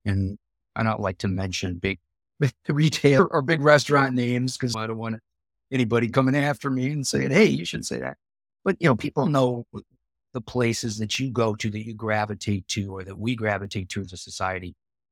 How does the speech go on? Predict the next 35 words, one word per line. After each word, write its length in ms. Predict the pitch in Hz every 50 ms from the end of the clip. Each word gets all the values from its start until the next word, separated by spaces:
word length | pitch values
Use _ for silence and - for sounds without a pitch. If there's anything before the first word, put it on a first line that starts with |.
| _ -
We 180 | 120 117 123
outline 400 | 123 120 113 113 120 107 101 95
those. 240 | 95 92 90 87 - - _ -
Uh, 80 | 110 107
what 220 | 104 113 131 139
you 100 | 143 139
do 140 | 131 110 127
in 80 | 120 117
the 60 | 110
grocery 500 | 110 110 107 104 104 104 - - 113 101
store, 340 | - - - - - - -
the 80 | 107 110
kinds 280 | - - 120 120 107
of 100 | 113 107
aisles 460 | - - 104 104 104 101 101 98 95 -
that 220 | 101 98 - -
you 100 | 101 98
spend 340 | - - - 104 98 95 90
your 80 | 92
time 400 | 85 - - - 98 95 95 92 92
in. 200 | 87 87 90 - _ _ _ _ _
We 80 | - 107
talk 260 | - - 113 104 98
about 300 | 107 98 101 92 92 87
those. 280 | - 98 82 90 - -
And 220 | 151 151 156 147
we 120 | 156 160 139
do, 440 | 117 127 143 147 151 151 151 143 - _ _ _ -
we 140 | 127 127 123
do 180 | 120 135 143
allude 320 | 143 123 117 117 117 110 107
to 80 | - 113
the 100 | 117 127
research. 720 | 135 160 147 - - 90 - - - - - - - _ _ _ _ _ _ _ _ _ _ _ _ _ _ _ _
So 480 | - - - 139 127 123 120 117 117